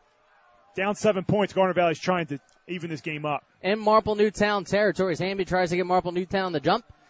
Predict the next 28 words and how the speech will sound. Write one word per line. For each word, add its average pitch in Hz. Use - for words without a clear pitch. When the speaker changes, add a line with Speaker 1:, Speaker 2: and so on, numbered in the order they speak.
Speaker 2:
It's 196
gonna 202
be 190
a 165
handoff 170
to 135
Lasik, 269
who's 160
gonna 175
gain 202
a 190
yard 185
or 196
two. 180
So 175
they 165
continue 240
to 180
feed 226
Lasik. 190
That's -
a -
couple 180
straight -
handoffs 170
to 143
him. 180
Speaker 1:
And 151